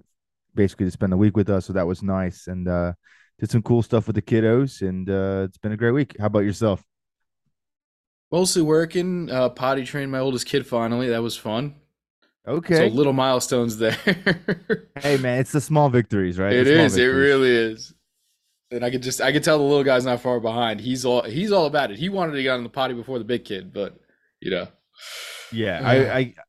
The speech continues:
Speaker 1: I can, I can say honestly that my, we had my daughter pretty good to go, and then all of a sudden she just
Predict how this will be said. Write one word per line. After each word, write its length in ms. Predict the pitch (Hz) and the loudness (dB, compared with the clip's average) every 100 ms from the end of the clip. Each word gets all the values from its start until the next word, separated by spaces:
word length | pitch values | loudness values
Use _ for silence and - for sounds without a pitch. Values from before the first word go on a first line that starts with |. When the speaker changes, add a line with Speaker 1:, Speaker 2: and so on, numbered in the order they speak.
| _ _ - | _ _ -4
Speaker 1:
I 80 | 127 | -2
can, 180 | 135 131 | -2 -4
I 120 | 120 | -2
can 160 | 120 110 | -2 -4
say 280 | 131 123 | -2 0
honestly 460 | 117 113 110 113 113 | 0 -2 -4 -4 -4
that 120 | 101 | -4
my, 120 | 98 98 | -4 -6
we 180 | 110 101 | -4 -2
had 160 | 107 | -2
my 140 | 107 98 | -2 -4
daughter 400 | 98 98 95 90 | -2 -2 -2 -4
pretty 300 | 104 98 92 | -6 -6 -6
good 180 | 95 | -6
to 80 | 92 | -6
go, 440 | 87 95 92 92 85 | -4 -2 -2 -2 -4
and 200 | 92 92 | -6 -6
then 80 | |
all 140 | 90 92 | -6 -6
of 80 | 92 | -8
a 80 | |
sudden 380 | 82 98 92 90 | -6 -4 -4 -6
she 180 | - 95 | -10 -10
just 360 | 92 92 - | -6 -6 -8